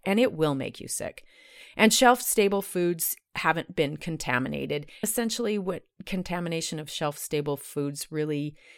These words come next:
is something like if you had a flood and boxed goods were contaminated by the floodwaters, then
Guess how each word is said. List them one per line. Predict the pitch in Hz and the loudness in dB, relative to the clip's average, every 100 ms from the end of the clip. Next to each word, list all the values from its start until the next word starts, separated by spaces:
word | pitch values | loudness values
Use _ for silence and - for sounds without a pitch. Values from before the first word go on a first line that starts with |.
| - - | -12 -4
is | 160 | -2
something | - 147 143 139 | -2 -4 -4 -2
like | 135 139 | -2 -2
if | 143 - | -6 -8
you | 143 | -6
had | 151 139 | -4 -4
a | |
flood | - - 135 135 139 - | -6 -4 -2 0 -2 -4
and | 139 123 127 - - | -2 -2 -4 -10 -20
boxed | 147 139 120 - - - - | -6 2 2 2 -4 -6 -4
goods | 151 135 143 143 - | -2 -2 -2 -8 -4
were | 151 127 | -4 -4
contaminated | 117 147 123 127 123 131 135 135 | -6 -10 -8 -6 -6 -4 -6 -4
by | 131 | -4
the | - | -6
floodwaters, | 120 - 123 151 175 226 277 311 - - - _ _ _ _ | -8 -8 -8 -4 0 0 0 -2 -4 -6 -12 _ _ _ _
then | 170 147 143 | -2 0 0